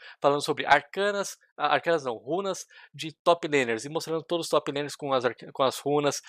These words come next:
Se ficar longo o vídeo, eu farei a parte um, tipo, de A até, até a F, de, de, de depo-, depois F em G, até Z, sei lá. O que que vocês acham? Fala sobre cada classe, as runas que a gente tá fazendo pra, pro pessoal testar, que parece que vai funcionar muito bem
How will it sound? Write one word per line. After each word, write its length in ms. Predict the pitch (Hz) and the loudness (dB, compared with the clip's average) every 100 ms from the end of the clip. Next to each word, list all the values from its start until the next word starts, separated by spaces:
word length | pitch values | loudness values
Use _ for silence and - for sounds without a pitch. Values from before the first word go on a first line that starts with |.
| - | -12
Se 100 | - 190 | -6 -4
ficar 180 | - 156 | 4 4
longo 260 | 147 143 | 4 0
o 40 | 120 | -2
vídeo, 180 | 151 | -4
eu 60 | 135 | -2
farei 240 | 131 123 | 0 2
a 40 | 123 | 2
parte 320 | 131 120 - | 2 0 -4
um, 100 | 135 | -8
tipo, 240 | 135 - 131 | -8 -10 -10
de 220 | 113 120 | -2 6
A 160 | 135 143 | 8 8
até, 440 | - 127 120 113 - _ _ _ - | 4 0 0 0 -6 _ _ _ -12
até 320 | 127 127 123 | -4 2 4
a 40 | 117 123 143 | 6 6 6
F, 240 | 135 - 123 113 | 2 -6 -8 -8
de, 260 | 110 110 107 | -10 -12 -14
de, 200 | 123 110 _ _ - 107 | -18 -20 _ _ -20 -20
de 100 | - | -14
depo-, 260 | 120 - 131 | -12 -10 -6
depois 300 | 123 - 120 | -4 0 2
F 200 | 120 131 | 2 2
em 100 | 113 | -4
G, 320 | 104 120 143 - - | -2 2 2 0 -4
até 300 | - - 127 | -4 4 4
Z, 260 | 104 123 139 | 4 2 0
sei 140 | - | 0
lá. 140 | 120 131 | 4 4
O 40 | - - | 4 -16
que 100 | - | -16
que 60 | 170 | -6
vocês 180 | 180 131 | -2 6
acham? 280 | 117 107 - - - | 6 6 -4 -10 -2
Fala 120 | 156 | -2
sobre 280 | 180 160 - | -2 -6 -12
cada 300 | - 170 175 | 4 6 6
classe, 480 | 151 - 139 147 - - - _ | 4 6 8 8 4 -18 -20 _
as 160 | 139 131 | 0 0
runas 280 | 151 151 - | -2 -8 -4
que 80 | |
a 40 | 135 | -6
gente 180 | 139 - | -6 -2
tá 140 | 139 | -2
fazendo 440 | - 123 131 135 - - _ | 0 0 -2 -6 -10 -20 _
pra, 160 | 151 160 | 4 4
pro 200 | - 143 | 2 -2
pessoal 360 | 147 - 135 | -2 2 2
testar, 420 | - 135 - 131 | 2 -4 4 4
que 80 | 127 | 4
parece 360 | - 127 131 - | 6 6 6 2
que 80 | 131 | -4
vai 160 | 131 | -6
funcionar 380 | 120 135 - 123 | -6 -10 -6 -4
muito 220 | 123 - | -4 -10
bem 240 | 117 123 | -4 -2